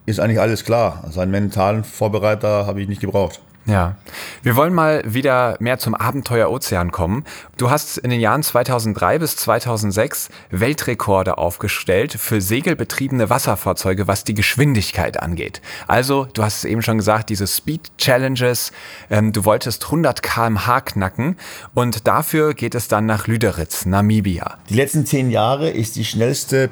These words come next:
Speaker 1: Windsurfpiste in Lüderitz das ganze Projekt hat eigentlich auf Gran Canaria angefangen und Fuerteventura. Zweitausendzwei haben wir erstmal Fuerteventura einen Rekordversuch gemacht, um diese fünfzig Knoten Marke und die Yellow Pages, die sechsundvierzig Knoten gefahren ist in Australien,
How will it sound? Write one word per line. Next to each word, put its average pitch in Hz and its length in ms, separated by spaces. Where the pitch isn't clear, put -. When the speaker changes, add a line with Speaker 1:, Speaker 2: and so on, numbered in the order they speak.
Speaker 1:
Windsurfpiste 123 840
in 107 180
Lüderitz 113 560
das 104 160
ganze 131 240
Projekt 139 260
hat 151 80
eigentlich 131 140
auf 127 60
Gran 123 120
Canaria 123 440
angefangen 123 680
und 107 140
Fuerteventura. 113 760
Zweitausendzwei 120 880
haben 127 260
wir 113 60
erstmal 120 180
Fuerteventura 117 420
einen 120 100
Rekordversuch 113 580
gemacht, 156 380
um 123 160
diese 127 200
fünfzig 143 420
Knoten 147 380
Marke 117 520
und 104 220
die 110 120
Yellow 131 220
Pages, 123 480
die 113 100
sechsundvierzig 113 760
Knoten 117 340
gefahren 110 320
ist 104 120
in 107 60
Australien, 104 540